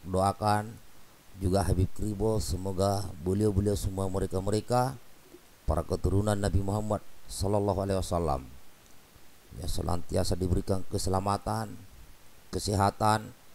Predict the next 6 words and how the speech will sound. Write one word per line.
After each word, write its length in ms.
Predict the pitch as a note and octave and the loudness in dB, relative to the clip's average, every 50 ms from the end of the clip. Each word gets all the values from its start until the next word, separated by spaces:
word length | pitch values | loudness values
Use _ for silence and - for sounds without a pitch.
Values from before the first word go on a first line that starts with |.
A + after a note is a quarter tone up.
| - - - - - - | -20 -20 -20 -20 -20 -10
diberkahi 640 | - - F#2+ F#2 - - - G#2 G2+ G2+ F#2 G#2 - | -6 0 2 2 2 2 2 2 4 4 4 4 2
umur 320 | - - A#2 A#2+ A#2 A#2 | 2 0 0 0 0 0
yang 160 | A#2 - - - | 0 -2 -2 -2
panjang 400 | - - A#2+ A#2+ A#2 A#2 A2+ G#2+ | -2 -2 -2 -2 -6 -6 -6 -6
dan 80 | A2 G#2+ G#2 | -6 -4 -4
berkualitas, 1400 | G#2 G2 - - - G2+ G#2+ A2 G#2+ - - - - - - - - G#2+ G#2+ A2 - - B2+ C3+ C3 - - - | -6 -6 -6 -8 -8 -6 -4 -4 -4 -4 -6 -10 -14 -18 -12 -2 0 0 0 2 4 6 6 6 6 4 0 -2